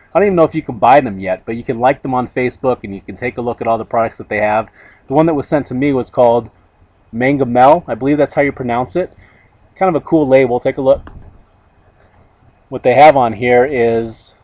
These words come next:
a piri piri pepper, also known as a peri peri pepper, or a pili pili pepper, an African bird's eye,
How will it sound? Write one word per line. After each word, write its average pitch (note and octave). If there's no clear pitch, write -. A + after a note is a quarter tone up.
a A2
piri D#3+
piri C3
pepper, B2+
also A#2+
known B2
as G#2+
a G2+
peri B2
peri G#2
pepper, A2
or A#2
a G2+
pili B2+
pili A#2
pepper, A2+
an A2
African B2+
bird's A#2+
eye, G2+